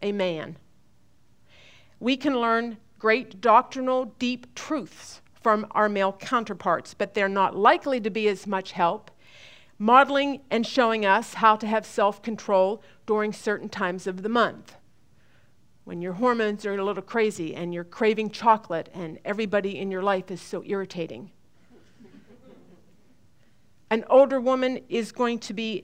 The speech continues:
who's been there, can teach a younger woman how to have self-control when she's dealing with the days of sleep deprivation that come with child rearing. All right, now there's something that we want to understand, though, and that is that the trait of self-control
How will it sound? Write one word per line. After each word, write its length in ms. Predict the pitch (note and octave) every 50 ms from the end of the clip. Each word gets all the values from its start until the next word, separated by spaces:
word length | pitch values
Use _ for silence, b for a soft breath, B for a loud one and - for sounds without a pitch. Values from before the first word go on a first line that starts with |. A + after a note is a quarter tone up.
| - F#3+
who's 220 | A3 G#3+ F#3+ G#3
been 280 | F#3+ F#3 C#4 C#4+ C#4 B3+
there, 320 | G#3 E3+ B2 - - - -
can 120 | - A#3
teach 280 | G#3 - C4 B3 - C4
a 40 | B3
younger 440 | G#3+ G#3 B3 B3 C4 B3 C4 B3
woman 400 | A3+ G#3 G#3+ G3+ G3 F#3+ G3+ G3 - b b b b b b b
how 140 | b A#3 A#3
to 80 | A3+
have 180 | A3+ B3 G#3+ G3+
self-control 760 | - - B3+ A3+ A3 A3 - - A3+ G#3 - C4+ B3 A#3 G#3+
when 160 | G3 G3 G3
she's 240 | F#3 - A3+ G#3 E3+
dealing 320 | - A#3+ A3+ A3 A#3 A3 A3
with 200 | A3+ G#3+ A3 -
the 60 | G3+
days 380 | F3 A3 G#3+ G#3+ A3 G#3 -
of 100 | A3 F#3+
sleep 540 | - - - - - A#3 B3+ B3 A3+ - -
deprivation 840 | - G#3 F#3+ G3 - G3 F3 D#3+ F#3+ F3+ F3+ F3+ - F3+ - F#3 - - - - - - - _ _ _ - - - - -
that 180 | A3 G3+ G#3+
come 380 | - - A3 G3+ F#3+ F#3+ F#3+ G3+
with 180 | G3+ F#3 F#3
child 300 | - - G#3+ F#3 F3+ D#3+
rearing. 300 | E3+ D#3+ - - - - - - - - - - - - - - - - - - B B B B B B
All 60 | A3+
right, 120 | A#3 F3
now 100 | G3+ A3
there's 140 | A3 A3 G#3
something 380 | - - C4+ C4 - B3+ A#3+ A3+
that 80 | A#3+
we 120 | A#3 A#3 A#3
want 200 | A3+ A3+ A3 A3
to 60 | F#3+
understand, 600 | C#3 G#3+ G#3+ G3+ G3+ - - G3+ F3 E3 E3 D#3
though, 160 | D3+ D3 B2+
and 160 | D#3+ F#3+ G3
that 180 | A3 A#3 B3 A3
is 220 | A#3 A3+ G#3 - - B B B B B
that 260 | - A3 G#3 - - - _
the 140 | E3+ F3 G#3
trait 540 | G#3 - - - - D#4+ D4 C#4 B3+ - - -
of 140 | - G3+ F#3+
self-control 880 | - - B3+ A#3 A3+ A3 - - - G#3+ - - A#3+ A3+ A3+ A3 -